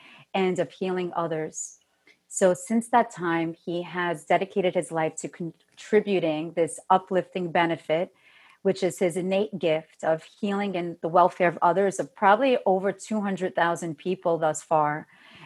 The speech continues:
And it's only, like, exponentially, like, every year getting more and more because people are finally awakening and waking up to the divine source of this beautiful healing.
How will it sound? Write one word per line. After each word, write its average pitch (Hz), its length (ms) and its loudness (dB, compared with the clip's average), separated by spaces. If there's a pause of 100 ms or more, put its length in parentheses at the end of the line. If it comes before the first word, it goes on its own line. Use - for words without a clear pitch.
And 180 500 0
it's 175 300 -4
only, 208 400 0
like, 180 240 0
exponentially, 196 880 0
like, 175 360 0
every 190 340 0
year 185 360 0
getting 175 420 0
more 190 280 -2
and 180 140 -6
more 180 380 -2
because 180 380 -4
people 208 380 -6
are 190 60 0
finally 202 600 -2 (500)
awakening 175 880 2
and 180 160 -4
waking 190 400 0
up 190 240 -2 (140)
to 175 300 0
the 175 60 -4
divine 175 440 -2
source 165 480 -4
of 147 140 -4
this 160 200 -4
beautiful 165 460 -4
healing. 165 520 -4